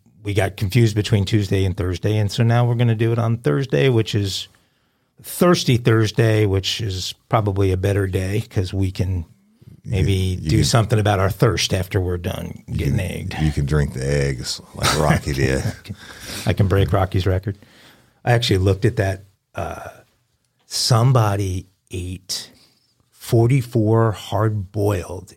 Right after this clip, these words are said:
Speaker 2: Uh, that's
Speaker 1: eggs.
Speaker 2: disgusting.
Speaker 1: And, and it wasn't that Joey Chestnut guy. He was actually
Speaker 2: Yeah.
Speaker 1: in the competition, but somebody beat him.
Speaker 2: Wow.
Speaker 1: Forty-four in some ridiculously short, I mean, a matter of minutes.
Speaker 2: Yeah.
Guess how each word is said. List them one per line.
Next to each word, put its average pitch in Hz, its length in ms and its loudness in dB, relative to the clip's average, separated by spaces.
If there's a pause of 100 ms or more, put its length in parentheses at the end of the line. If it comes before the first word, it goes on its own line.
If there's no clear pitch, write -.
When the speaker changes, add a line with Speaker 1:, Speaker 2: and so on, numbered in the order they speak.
(140)
Speaker 2:
Uh, - 60 -12
that's 117 240 -4
Speaker 1:
eggs. - 400 -6
Speaker 2:
disgusting. - 440 -12 (320)
Speaker 1:
And, 98 260 -2
and 104 100 2
it 104 60 0
wasn't 123 360 4
that 120 120 4
Joey 107 320 4
Chestnut 120 480 -2
guy. 127 160 0
He 123 100 6
was 120 120 4
actually 110 320 0
Speaker 2:
Yeah. 110 100 0
Speaker 1:
in 113 80 4
the 120 80 2
competition, 120 560 -2
but - 140 -6
somebody 107 320 -2
beat 98 320 -8
him. 123 240 -2
Speaker 2:
Wow. 62 280 -6 (200)
Speaker 1:
Forty-four 127 880 2
in 101 320 0 (240)
some 110 300 2
ridiculously 104 680 0
short, 110 240 0
I - 40 2
mean, 98 120 4
a 95 60 0
matter 101 320 2
of 90 100 0
minutes. 95 760 -4
Speaker 2:
Yeah. 58 220 -8